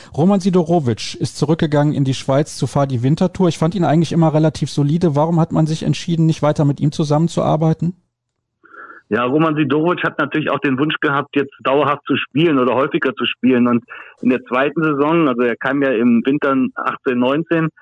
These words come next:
Speaker 2: da hat er gleich gut eingeschlagen, ne, als Ersatz für die vielen Verletzten, die es da im Rückraum gab.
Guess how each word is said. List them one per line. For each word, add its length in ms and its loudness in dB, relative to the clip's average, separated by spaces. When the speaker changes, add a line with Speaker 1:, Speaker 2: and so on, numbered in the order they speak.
Speaker 2:
da 160 0
hat 100 -2
er 80 0
gleich 240 -4
gut 160 -2
eingeschlagen, 680 0
ne, 100 2
als 160 -4
Ersatz 400 -4
für 80 0
die 180 2
vielen 240 2
Verletzten, 480 -2
die 60 2
es 80 -4
da 80 0
im 120 0
Rückraum 360 2
gab. 240 0